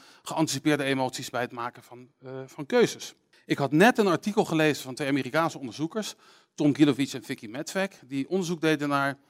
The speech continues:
waar mensen spijt van hebben. Zijn dat nou vooral dingen die je gedaan hebt, of zijn dat dingen die je niet gedaan hebt? En hoe gaan mensen dat oplossen? En zij beweerden dat, ehm, mensen vooral de spijt van dingen die ze gedaan hadden gingen oplossen.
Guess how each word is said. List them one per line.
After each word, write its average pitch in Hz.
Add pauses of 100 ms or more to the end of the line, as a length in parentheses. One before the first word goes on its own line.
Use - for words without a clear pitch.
(200)
waar 139
mensen 151
spijt 143
van 117
hebben. 104
Zijn 139
dat 127
nou 123
vooral 120
dingen 127
die 117
je 107
gedaan 131
hebt, 180 (260)
of -
zijn 135
dat 135
dingen 131
die 117
je 107
niet 160
gedaan 143
hebt? 143 (260)
En 143
hoe 143
gaan 143
mensen 143
dat 135
oplossen? 160
En -
zij 156
beweerden 151
dat, 127
ehm, 123 (500)
mensen 139
vooral 139
de 131
spijt 135
van 139
dingen 123
die 117
ze 120
gedaan 185
hadden 147
gingen 143
oplossen. 113